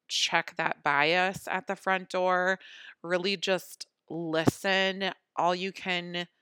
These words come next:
l-, listen to and figure out, like, even though the family is doing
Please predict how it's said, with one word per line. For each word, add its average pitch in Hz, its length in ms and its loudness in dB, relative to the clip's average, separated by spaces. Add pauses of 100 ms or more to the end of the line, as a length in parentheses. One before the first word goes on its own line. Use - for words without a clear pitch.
(840)
l-, 165 200 -8
listen 175 520 -2
to 151 560 -4 (120)
and 160 220 -4
figure 170 420 -2
out, 165 180 6
like, 151 260 -2
even 202 300 -2
though 190 340 2
the 175 120 -4
family 170 680 -4
is 151 240 -10
doing 160 600 -8